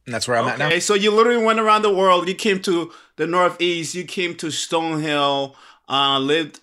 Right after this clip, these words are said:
Speaker 2: out here, went to school out here for a little bit, and then, and then the next step was D C. Is that what it was?
Speaker 1: Um,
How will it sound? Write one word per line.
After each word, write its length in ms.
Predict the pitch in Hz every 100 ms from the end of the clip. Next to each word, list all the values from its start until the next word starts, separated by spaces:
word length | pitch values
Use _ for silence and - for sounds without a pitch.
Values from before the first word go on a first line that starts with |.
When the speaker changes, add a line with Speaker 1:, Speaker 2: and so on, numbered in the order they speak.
| -
Speaker 2:
out 260 | 156 151
here, 340 | 156 151 147 143
went 240 | 147 143
to 100 | -
school 200 | - 156
out 140 | 143
here 140 | 143 139
for 140 | 151
a 20 |
little 220 | 139 135 131
bit, 160 | 135
and 120 | 139
then, 160 | 151 160 90 147
and 140 | 139
then 140 | 151
the 60 | 151
next 220 | 147 151 -
step 120 | 151
was 140 | 135
D 180 | 120 143
C. 240 | 127 151 202
Is 180 | 131
that 280 | 131 131 131
what 160 | - 135
it 80 | 135
was? 60 |
Speaker 1:
Um, 220 | 165 165